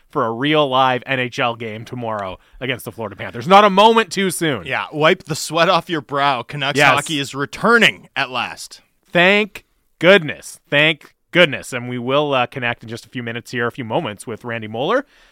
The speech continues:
Speaker 1: former N H L defenseman, longtime Florida Panthers analyst as well, to dig into what is behind the fantastic, fantastic campaign that the Florida Panthers have been enjoying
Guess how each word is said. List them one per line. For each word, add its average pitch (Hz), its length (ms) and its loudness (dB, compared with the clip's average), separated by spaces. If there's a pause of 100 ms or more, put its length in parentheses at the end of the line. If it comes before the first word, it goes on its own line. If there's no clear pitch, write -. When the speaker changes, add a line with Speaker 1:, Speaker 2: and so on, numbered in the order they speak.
(100)
Speaker 1:
former 247 380 8
N 175 180 4
H 165 140 0
L 160 100 4
defenseman, 143 540 -2
longtime 127 400 -2
Florida 123 260 -6
Panthers 117 580 -8
analyst 117 600 -8
as 110 240 -6
well, 110 260 -6
to - 140 -20
dig 127 280 -6
into 127 680 -4 (480)
what 117 240 0
is 160 100 -4
behind 113 420 -4
the 101 100 -16
fantastic, 131 840 -4
fantastic 131 680 -6
campaign 110 580 -12 (300)
that 120 100 -8
the 95 80 -20
Florida 127 260 -6
Panthers 120 580 -12
have 123 200 -8
been 117 100 -10
enjoying 101 640 -10